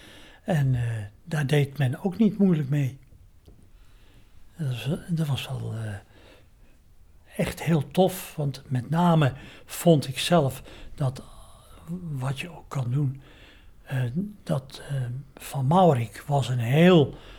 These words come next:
eh, laten we zeggen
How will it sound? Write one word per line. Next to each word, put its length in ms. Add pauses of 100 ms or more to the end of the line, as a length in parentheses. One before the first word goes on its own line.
(500)
eh, 340 (840)
laten 360
we 60
zeggen 380